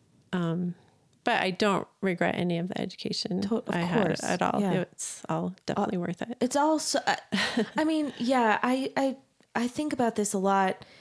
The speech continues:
Speaker 2: You know, we, we ask people who are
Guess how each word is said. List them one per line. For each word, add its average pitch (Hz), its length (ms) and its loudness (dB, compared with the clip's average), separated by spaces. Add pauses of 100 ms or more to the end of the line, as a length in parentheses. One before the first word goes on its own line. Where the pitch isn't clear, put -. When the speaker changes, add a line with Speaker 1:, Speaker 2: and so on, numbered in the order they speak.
(260)
Speaker 2:
You 214 120 0
know, 202 160 4
we, 190 640 2
we 202 240 0
ask - 460 0 (260)
people 202 260 0
who 196 160 2
are 185 120 2